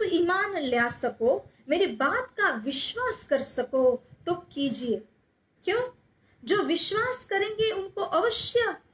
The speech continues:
मेरे अनुभव से कुछ ना कुछ जानकारी अवश्य मिलेगी और वे अपने इस साधना के पथ पर और भी गहराई से, मजबूताई से चल पाएंगे।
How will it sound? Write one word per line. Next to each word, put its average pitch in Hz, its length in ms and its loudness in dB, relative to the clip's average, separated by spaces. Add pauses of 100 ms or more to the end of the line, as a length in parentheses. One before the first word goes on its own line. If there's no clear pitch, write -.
(260)
मेरे 359 420 2
अनुभव 392 560 2
से 427 300 0
कुछ 440 360 -2
ना 494 100 -2
कुछ 440 280 -4
जानकारी 294 680 0 (100)
अवश्य 240 500 -2
मिलेगी 403 580 -2 (280)
और 294 240 4
वे 339 380 -2 (280)
अपने 440 360 0
इस 403 240 -2 (120)
साधना 294 640 0 (120)
के 311 180 -2
पथ 330 240 -4 (100)
पर 277 320 2 (240)
और 440 420 4
भी 320 440 2 (100)
गहराई 294 600 4
से, 233 360 -2 (280)
मजबूताई 320 800 2
से - 220 -2
चल 254 340 0
पाएंगे। 226 420 0